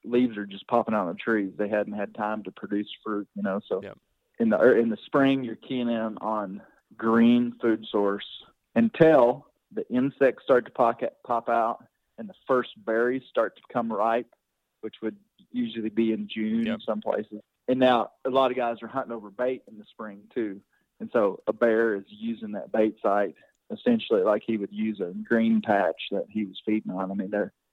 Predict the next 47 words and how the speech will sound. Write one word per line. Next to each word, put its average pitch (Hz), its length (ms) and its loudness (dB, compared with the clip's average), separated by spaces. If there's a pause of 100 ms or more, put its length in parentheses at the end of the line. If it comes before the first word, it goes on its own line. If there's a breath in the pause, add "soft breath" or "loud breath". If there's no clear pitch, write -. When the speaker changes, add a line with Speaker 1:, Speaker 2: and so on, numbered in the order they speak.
(140)
Speaker 1:
they're 110 100 0
just - 180 -10
trying 104 240 2
to 95 60 -2
eat 104 140 -4
a 95 60 -8
lot, 98 400 -2
you 95 80 -12
know. 95 200 -6 (300)
In 123 100 2
the 127 80 -6
fall, 135 640 4 (180)
same 131 240 0
story. 120 460 0
The 107 140 -12
fall, 127 560 0 (340)
different 131 300 -2
stuff 123 260 -2
is 110 80 -20
available. 104 640 -4 (180)
A 110 40 -16
lot 113 180 -2
of 117 60 -6
the 110 60 -8
berries, 117 540 -4 (300)
you 110 60 -10
know, 104 40 -10
the 104 80 -8
blueberries 113 720 -2
and 104 160 -10
all 110 220 0
the 110 180 -6 (280)
raspberries 110 720 -2
and 107 100 -12
different 113 260 -10
things 113 300 -2
are 107 60 -8
coming 117 260 2
in 117 160 4
in 110 80 0
the 101 60 -2
late 117 260 6 (100)
summer. 117 460 0 (220)
They're 110 200 -2
feeding 120 260 2
on 110 180 0
those. 113 200 4